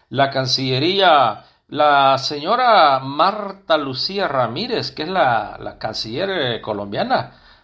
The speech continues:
ha, ha ido bastante lejos, inclusive ha dicho, "Bueno, es que uno invita a su casa a quien quiere invitar."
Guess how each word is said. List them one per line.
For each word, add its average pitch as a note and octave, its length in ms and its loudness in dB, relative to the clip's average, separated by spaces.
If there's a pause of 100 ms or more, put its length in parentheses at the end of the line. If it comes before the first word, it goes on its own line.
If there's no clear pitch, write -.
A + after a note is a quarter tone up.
(160)
ha, - 300 -10
ha D3+ 140 2
ido B3 320 -2
bastante E3 500 -6
lejos, C3+ 460 -4
inclusive F3+ 500 -6
ha G3 80 0
dicho, A3 300 -4
"Bueno, B2 320 0
es G#2+ 80 -8
que G3 140 -6
uno A3+ 180 -4
invita C#3 340 -4
a - 40 2
su A#2+ 140 -6
casa C4+ 260 2
a G#3+ 60 -4
quien A2+ 140 -8
quiere C4+ 220 -2
invitar." C3 680 0